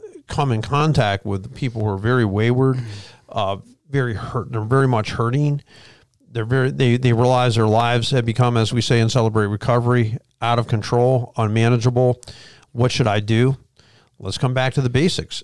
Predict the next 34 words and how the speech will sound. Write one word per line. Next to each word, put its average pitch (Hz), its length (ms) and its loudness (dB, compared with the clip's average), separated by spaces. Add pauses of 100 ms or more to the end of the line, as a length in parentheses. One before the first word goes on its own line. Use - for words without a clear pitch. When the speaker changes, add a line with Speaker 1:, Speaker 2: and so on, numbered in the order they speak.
(120)
Speaker 1:
and 107 180 -2
seek 113 180 -2
Speaker 2:
Exactly. 98 120 -4
Speaker 1:
God. 123 320 0
And 117 140 0
I'll 110 120 0
tell 208 260 2
them, 120 160 2
Speaker 2:
Right. 135 60 -4
Speaker 1:
"Look, 143 180 0
God 135 260 0
says 165 200 0
this, 180 240 0
'If 107 120 -6
you 117 100 -2
seek 107 320 -4
me, 143 180 -2
you 101 240 -6
will 127 160 0
find 175 460 -2
me 85 140 -8
when 107 160 -6
you 107 80 -4
seek 110 260 -6
me 117 160 -4
with 110 100 -4
Speaker 2:
That's 98 80 0
right 95 60 2
Speaker 1:
all 98 80 2
of 104 60 -2
Speaker 2:
here. 101 80 -4
Speaker 1:
your 110 80 2
heart.'" 117 340 0 (160)
Speaker 2:
Yeah. 113 140 -6